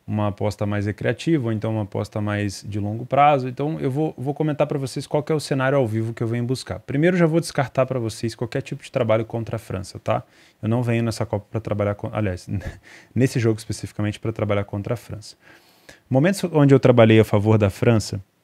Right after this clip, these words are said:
sempre foram momentos onde a França esteve claramente superior em campo. Então, eu vou separar já o joio do trigo. Eu não quero situações onde a França é superior.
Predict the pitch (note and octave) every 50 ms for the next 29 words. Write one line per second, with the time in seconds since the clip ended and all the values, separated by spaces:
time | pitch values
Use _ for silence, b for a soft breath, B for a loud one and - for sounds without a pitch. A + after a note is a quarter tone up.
0 | _ - - - - - E3+ F#3+ G3 F#3+ - - - C#3 C#3+ D3 C#3+ C#3+ C3+ A#2
1 | A#2 A#2 B2+ B2+ - - - C3 B2 B2+ B2 G#2+ - A2+ A#2+ A#2 - B2+ - -
2 | B2 A#2+ B2 B2 - _ - C#3 C3+ C#3+ D#3+ F3 F3 E3 D3+ C3 C3 C#3 C#3 -
3 | - C3+ - C3 B2 B2 A#2+ B2+ C3 C3 - - F2+ F#2 - - - G#2+ - B2
4 | C3 C#3+ C#3+ C#3 B2+ A2+ D3 E3 - - F3 - - C#3+ B2 B2 C#3 D3 C3+ A2+
5 | A2+ A2 B2+ C#3+ b b b b b _ - B2 A2+ A#2 A#2+ B2 C3 C#3+ D#3 C#3+
6 | - - G2 F#2 G2 G2+ A#2 C3+ D#3+ E3+ - - C3+ B2+ C3 C#3 D#3 D#3+ b b
7 | b b b - - - B2 - B2+ A#2+ A2+ - A#2 G#2+ A2 A2 G#2+ A2 A2 G#2
8 | - - C#3 D3+ D3 - C#3+ C3+ - B2 - C3 A#2 A#2 B2+ D3+ E3 D#3+ -